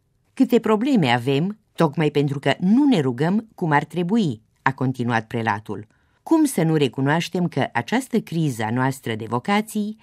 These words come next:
este și o criză de rugăciuni? Monseniorul Oscar Romero spunea: "Cum este posibil ca oamenii să trăiască fără să se roage?"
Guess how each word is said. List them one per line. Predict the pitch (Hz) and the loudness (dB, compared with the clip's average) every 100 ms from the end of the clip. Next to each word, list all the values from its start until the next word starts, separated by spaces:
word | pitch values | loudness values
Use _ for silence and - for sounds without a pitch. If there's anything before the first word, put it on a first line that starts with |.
| _ | _
este | 214 208 214 208 214 | -4 2 2 2 -2
și | 196 | -2
o | 202 | -2
criză | 185 214 202 196 190 | -2 -2 -2 -2 -4
de | 185 208 | -2 0
rugăciuni? | 208 196 220 - 113 113 _ _ _ _ _ | 0 -2 -4 -4 -6 -8 _ _ _ _ _
Monseniorul | 220 254 233 262 254 294 269 226 | 2 4 4 2 0 0 0 0
Oscar | 247 262 - 165 127 117 | 0 -2 -2 0 0 0
Romero | 139 180 247 247 233 | -2 0 0 -2 -4
spunea: | - - 214 190 120 92 _ _ _ | -8 -6 0 0 0 -4 _ _ _
"Cum | - 294 262 | -2 2 4
este | 208 185 - | 4 0 -2
posibil | 143 - - 127 123 170 214 | -4 -4 -8 -6 -4 -4 -2
ca | 214 | -2
oamenii | 190 214 208 202 202 | 2 4 4 2 -2
să | 151 220 | -2 -4
trăiască | 190 185 220 220 - 214 | -2 -2 -2 -4 -6 -6
fără | - - 277 269 | -6 -4 -2 -2
să | 254 | -4
se | 233 233 | -2 -2
roage?" | 147 113 110 113 | 0 -2 -4 -10